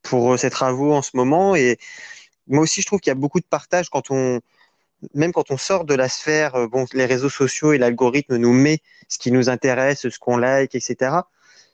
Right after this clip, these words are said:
Mais quand on sort justement de notre sphère et qu'on voit le, d'autres personnes ce qu'ils partagent, et cetera, et de se dire que des gens qui partageaient pas du tout des notions, sur des notions d'environnement il y a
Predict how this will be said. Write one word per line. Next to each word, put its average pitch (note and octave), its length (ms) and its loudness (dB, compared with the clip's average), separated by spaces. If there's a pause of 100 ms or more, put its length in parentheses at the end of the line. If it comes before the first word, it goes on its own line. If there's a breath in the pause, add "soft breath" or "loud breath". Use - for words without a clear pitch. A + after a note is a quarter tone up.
(120)
Mais B2 100 -2
quand D#3 220 -2
on D#3 60 2
sort F#3 280 -2
justement D3+ 400 0
de C#3 100 0
notre B2+ 300 0
sphère G3 420 -4 (920)
et C3+ 80 0
qu'on C#3 280 0
voit F3 300 2
le, B2+ 800 -2 (320)
d'autres E3 240 2
personnes E3+ 320 -4
ce - 60 -20
qu'ils A#2+ 160 -14
partagent, E3+ 480 -2
et C3+ 60 -6
cetera, C#3 480 0
et F#3 40 -2
de - 40 -6
se - 80 -6
dire D3 180 0
que - 100 0
des B2+ 160 2
gens D3+ 100 2
qui - 120 -10
partageaient B2+ 360 -4
pas A#2+ 120 0
du C#3 180 -2
tout E3+ 240 2 (720 soft breath)
des A#2+ 120 2
notions, C3 420 2
sur C3 220 -2
des B2 200 2
notions C#3+ 320 2
d'environnement C3 600 0
il B2+ 80 0
y - 20 2
a A2+ 200 0